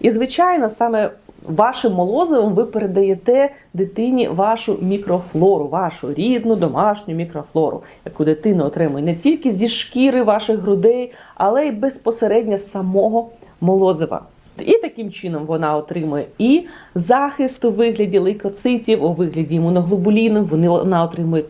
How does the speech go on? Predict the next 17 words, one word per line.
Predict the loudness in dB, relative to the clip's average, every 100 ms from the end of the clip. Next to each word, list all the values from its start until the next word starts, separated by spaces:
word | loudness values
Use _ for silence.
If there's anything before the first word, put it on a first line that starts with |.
| -6
вітаміни, | -2 0 2 2 2 0 -8 -20 -4
вона | 0 2 2 0
отримує | -4 -6 -4 -2 0 0
велику | -2 -4 -2
кількість | 0 0 0 -2 0
білка, | 0 0 2 2 2 -4 -14 -18 -8
вона | -2 2 2
отримує | 0 -2 -2 0 2 0 -2 -2
дружню | 2 4 4 2 2
для | 2 2
неї | 2 0 -2
мікрофлору, | -2 -2 -2 -2 -2 0 2 2 -2 -4
вона | 2 2 2 0
отримує | -2 -2 -2 0 0
надзвичайну | 0 -2 -2 -4 -4 0 2 2 2 -2 -6 -10
кількість | -6 -4 -2 -2 -4
бактерій. | -2 -4 0 2 4 2 -2